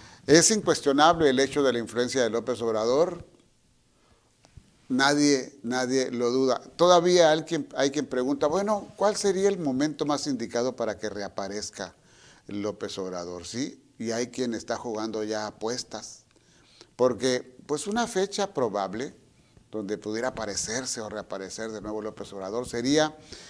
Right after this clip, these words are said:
en la toma de posesión de su amigo Donald Trump en un segundo periodo como presidente de los Estados Unidos. ¿No lo cree usted? Bueno, en fin. Hablando de esto último, pues el embajador Ken Salazar, lo sabemos perfectamente bien, se lanzó contra López Obrador y lo dijo:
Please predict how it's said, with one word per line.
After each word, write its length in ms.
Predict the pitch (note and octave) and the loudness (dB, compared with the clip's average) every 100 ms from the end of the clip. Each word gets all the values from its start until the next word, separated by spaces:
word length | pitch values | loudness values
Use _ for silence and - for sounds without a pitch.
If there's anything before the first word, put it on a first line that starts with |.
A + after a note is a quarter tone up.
| - - - | -20 -20 -8
en 240 | B2 B2 | -4 0
la 240 | B2 A#2+ A#2+ | 0 0 0
toma 260 | D#3+ F3 | 0 0
de 120 | D#3+ | -2
posesión 800 | - B2 A#2 G#2 A#2+ C#3 E3+ A3 - _ _ _ _ | -4 -6 -8 -10 -4 -2 -4 -6 -16 _ _ _ _
de 180 | A#2+ B2 | -6 -4
su 140 | - A#2+ | -2 -2
amigo 400 | B2+ D3+ E3 B2+ | 0 0 0 0
Donald 500 | C3 D3+ D#3 A2 - | 0 0 -2 -4 0
Trump 380 | C3 F3 A3 - _ _ _ - | 2 2 -2 -14 _ _ _ -10
en 120 | A#2 | -6
un 100 | C#3 | -4
segundo 460 | C#3+ C3 C3+ C#3 A2+ | -2 -2 0 -2 0
periodo 400 | A2+ A#2 B2+ A2+ | -2 0 -2 -2
como 240 | A2 G#2 | -4 -4
presidente 460 | G2 F2+ G2 A#2 B2 | -8 -8 -6 -6 -6
de 40 | |
los 140 | G#2 - | -8 -6
Estados 320 | A#2 A#2 G#2+ | -4 -4 -4
Unidos. 280 | G#2 A#2+ A#2+ | -6 -6 -4
¿No 120 | A#2+ | -4
lo 100 | A2 | -4
cree 140 | A2+ | -4
usted? 340 | G#2+ A2 C#3 - | -4 -4 -4 0
Bueno, 260 | A2+ G2+ | 0 0
en 100 | G#2+ | -2
fin. 280 | G#2 C3+ G2+ - - - - - - | 2 2 0 -8 -14 -12 -12 -4 2
Hablando 320 | C#3 D#3 D#3+ | 4 4 2
de 80 | D#3 | 0
esto 240 | - D#3 | 2 4
último, 520 | E3 E3+ F#3 F3+ F3+ | 4 2 0 -2 -2
pues 220 | D3 B2+ | -2 -2
el 100 | B2 | -2
embajador 500 | A#2+ A#2 A#2 B2+ C#3 | 0 0 0 0 0
Ken 200 | - C3+ | -2 -4
Salazar, 540 | C3 B2+ A#2+ C#3 D3+ C#3+ | -2 -2 0 0 0 0
lo 100 | A#2+ | -2
sabemos 280 | A2+ B2 B2+ | 0 0 -2
perfectamente 720 | A2 A2+ A#2 B2 A#2+ A#2+ B2+ | -4 -4 -4 -2 -2 -4 -2
bien, 340 | D3 F3 F#3 | 2 0 -2
se 140 | - A#2+ | -6 -4
lanzó 380 | A2 F#2 B2+ | -4 -4 -4
contra 240 | B2+ A#2 A2+ | -4 -4 -4
López 300 | A#2+ B2+ A2 | -4 -6 -10
Obrador 440 | G2+ G#2 A2+ B2 | -6 -4 -2 -4
y 40 | A2+ | -4
lo 160 | A2 | -4
dijo: 380 | B2 E3+ G3 | -2 -2 -2